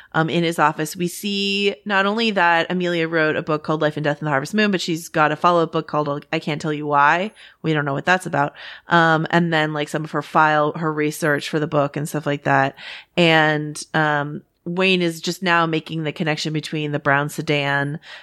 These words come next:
that Eliza mentioned and the brown sedan that the farmer talked about. Um, the, the camera zeroes in on his gun.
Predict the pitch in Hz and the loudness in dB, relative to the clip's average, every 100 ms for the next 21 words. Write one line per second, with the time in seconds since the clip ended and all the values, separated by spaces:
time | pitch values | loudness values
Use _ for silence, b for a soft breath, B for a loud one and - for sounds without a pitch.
0 | B 165 151 147 151 147 151 143 151 147 | B 2 4 4 4 2 0 0 -2 -2
1 | 147 143 151 143 147 156 143 139 - - | -2 -2 2 2 0 -4 -8 -6 -6 0
2 | 185 175 165 156 151 156 156 147 143 143 | 2 2 2 0 0 0 2 2 2 -2
3 | - B B B B 165 160 156 151 147 | -8 B B B B 2 4 2 0 -4
4 | 143 147 - _ _ - - 170 160 156 | -8 -12 -14 _ _ -14 -2 4 4 4
5 | 151 147 147 131 170 - 180 165 165 156 | 2 0 -2 -4 -4 0 2 2 2 2
6 | 160 147 151 143 165 170 214 202 185 175 | 2 -2 -2 -4 -6 -2 2 2 4 2
7 | 170 170 | 0 -2